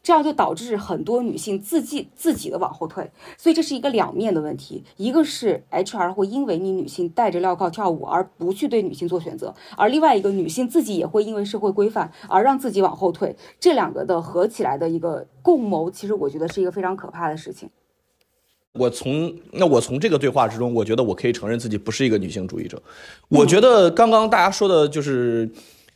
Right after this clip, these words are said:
Speaker 2: 嗯，不太对。比如说刚才郝鑫说，啊，因为这个行业挣钱，所以这是，我也很喜欢马督工，可是我觉得他这个观点不对。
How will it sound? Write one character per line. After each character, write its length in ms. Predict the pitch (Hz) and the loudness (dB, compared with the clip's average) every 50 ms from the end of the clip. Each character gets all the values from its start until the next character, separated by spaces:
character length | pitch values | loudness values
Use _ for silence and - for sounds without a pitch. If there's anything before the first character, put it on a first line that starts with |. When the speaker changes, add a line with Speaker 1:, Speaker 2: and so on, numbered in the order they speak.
| _ _ - | _ _ -2
Speaker 2:
嗯， 1300 | 127 123 123 123 120 120 120 117 117 120 117 117 117 117 113 113 113 113 110 110 110 110 107 104 107 | 0 2 4 4 4 4 4 4 4 2 2 2 2 2 2 4 4 4 2 2 2 0 0 0 0
不 80 | 110 135 | 0 2
太 160 | 139 160 156 | 4 4 6
对。 300 | 180 190 185 - - - _ _ _ _ _ _ _ _ _ _ _ | 4 4 2 0 -16 -20 _ _ _ _ _ _ _ _ _ _ _
比 80 | - 277 | 4 6
如 120 | 156 208 | 8 8
说 160 | 240 285 277 262 | 8 8 8 8
刚 120 | 262 254 | 8 6
才 40 | 247 | 6
郝 160 | 233 170 101 | 4 2 0
鑫 160 | 110 147 185 | 0 0 -2
说， 320 | 175 143 143 135 - - - - | 0 0 0 0 0 -4 -4 0
啊， 180 | 139 131 120 | 2 2 4
因 120 | 139 175 202 | 4 4 4
为 80 | 214 | 4
这 80 | 208 214 | 4 4
个 60 | 170 143 | 2 2
行 160 | 135 123 143 | 0 2 2
业 80 | 147 | 2
挣 180 | 143 - 180 139 | 2 2 -2 -2
钱， 300 | 127 - - 92 107 - - | -2 -4 -4 -6 -6 -8 -8
所 200 | - - 127 135 | -4 0 2 2
以 120 | 131 117 | 2 2
这 80 | 107 120 | 2 2
是， 200 | 117 127 113 107 | 2 2 2 4
我 160 | 101 127 214 | 6 6 6
也 40 | 233 | 6
很 140 | - 127 113 | 4 2 -6
喜 100 | - 101 | -6 -8
欢 80 | 98 | -8
马 140 | 92 80 85 | -8 -8 -10
督 100 | 85 85 | -10 -8
工， 200 | 82 85 78 - | -8 -8 -8 -6
可 100 | - 135 | -4 0
是 80 | 135 151 | 4 4
我 100 | 131 107 | 4 6
觉 80 | 113 | 4
得 60 | 120 | 4
他 80 | 127 139 | 4 4
这 80 | 139 127 | 2 2
个 60 | 113 | 4
观 120 | 127 131 | 4 4
点 140 | 123 104 - | 2 2 -4
不 100 | 113 - | -6 -4
对。 220 | - 135 120 - | -2 -2 -2 -2